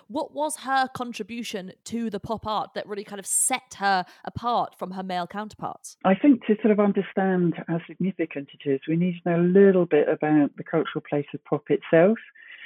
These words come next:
Speaker 2: They wanted to shake off stuffy old modernist aesthetic, all serious and grey.
Speaker 1: Yes. <laughs>
Speaker 2: And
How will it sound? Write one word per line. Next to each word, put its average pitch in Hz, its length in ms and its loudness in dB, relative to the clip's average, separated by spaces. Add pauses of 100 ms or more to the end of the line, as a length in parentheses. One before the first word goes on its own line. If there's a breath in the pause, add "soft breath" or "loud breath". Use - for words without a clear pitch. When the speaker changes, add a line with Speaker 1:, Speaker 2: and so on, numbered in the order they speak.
(340 loud breath)
Speaker 2:
They 185 180 10
wanted 185 360 2
to 165 80 -2 (160)
shake 156 320 2
off 147 200 4 (160)
stuffy 143 480 0
old 135 400 4
modernist 135 560 4
aesthetic, 135 600 -2
all 120 120 2 (140)
serious 123 500 4
and 123 140 6
grey. 127 300 8
Speaker 1:
Yes. 90 280 -2
<laughs> - 420 -10
Speaker 2:
And 165 300 6